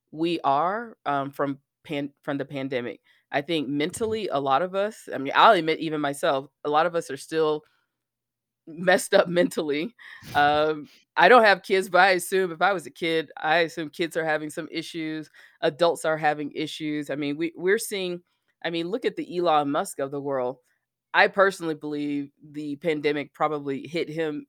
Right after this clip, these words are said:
Speaker 1: as well. So,
Speaker 2: <laughs>
Speaker 1: I, I mean, I hate to
Speaker 2: Yeah.
Speaker 1: say it, but it's just, you know, when you're literally having a public meltdown,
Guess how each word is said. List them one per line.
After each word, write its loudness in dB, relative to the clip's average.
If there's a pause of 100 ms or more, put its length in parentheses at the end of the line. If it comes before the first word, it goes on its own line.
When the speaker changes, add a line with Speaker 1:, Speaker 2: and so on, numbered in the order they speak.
Speaker 1:
as -6
well. 0 (1040)
So, 4
Speaker 2:
<laughs> -20 (380)
Speaker 1:
I, 6
I 10
mean, 8
I 8
hate 6
to -2
Speaker 2:
Yeah. -8
Speaker 1:
say 2
it, 4
but 4
it's -6
just, -10
you -6
know, -2
when -6
you're -2
literally -4
having -4
a -6
public -6
meltdown, -6